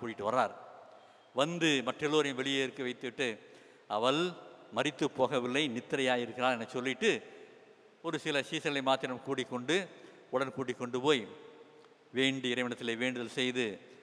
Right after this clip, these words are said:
"சிறு பெண்ணே எழுந்திரு" என சொல்லி தூக்கி விடுகிறார். "தலித்தா கூமி", "சிறு பெண்ணே எழுந்திரு" என சொல்லி கட்டளையிடுகிறார். அந்த சிறு பெண் தூங்கி எழுந்ததை போல எழுந்து உட்காருகிறாள்.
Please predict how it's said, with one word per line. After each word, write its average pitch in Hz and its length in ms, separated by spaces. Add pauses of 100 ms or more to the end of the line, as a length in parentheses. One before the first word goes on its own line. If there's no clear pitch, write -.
(600)
"சிறு 170 260
பெண்ணே 143 400
எழுந்திரு" 131 640
என 117 300 (200)
சொல்லி 131 560
தூக்கி 123 240
விடுகிறார். 107 380 (540)
"தலித்தா 156 500
கூமி", 120 400 (200)
"சிறு 170 260
பெண்ணே 180 440 (560)
எழுந்திரு" 139 400
என 120 180
சொல்லி 123 300
கட்டளையிடுகிறார். 110 720 (560)
அந்த 120 220
சிறு 165 300
பெண் 139 280
தூங்கி 147 260
எழுந்ததை 123 240
போல 120 260
எழுந்து 139 580 (1120)
உட்காருகிறாள். 113 800